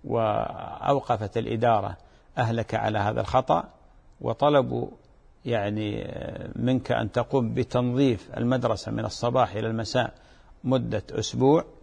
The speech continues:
آه، يعني جزاء ما قمت به من مشاغبة أو من عمل أو من إتلاف، والديك وافقوا على ذلك، نعم، هذا ليس، يجب عليك أن، أن، أن تنفذ هذا الأمر. بل الآن المحاكم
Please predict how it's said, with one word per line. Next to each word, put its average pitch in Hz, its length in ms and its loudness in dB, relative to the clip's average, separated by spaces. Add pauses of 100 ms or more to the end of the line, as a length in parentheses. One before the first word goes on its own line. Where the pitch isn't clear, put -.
(560)
آه، 110 300 0 (760)
يعني 101 440 -2
جزاء 110 440 2
ما 107 200 -2
قمت 113 320 -2
به 110 320 0
من 104 200 -2
مشاغبة 123 600 0
أو 113 240 -2
من 110 180 -2
عمل 123 400 2
أو 107 140 -2
من 104 220 -2
إتلاف، 117 540 0 (480)
والديك 117 600 2
وافقوا 127 480 4
على 107 220 0
ذلك، 131 420 0
نعم، 107 320 0 (440)
هذا 104 220 -4
ليس، 127 240 0
يجب 117 840 0
عليك 127 300 0
أن، 113 260 -4 (400)
أن، 113 260 -4
أن 113 160 -4
تنفذ 120 480 0
هذا 113 280 2
الأمر. 113 340 0 (440)
بل 135 220 2
الآن 160 400 2
المحاكم 127 680 0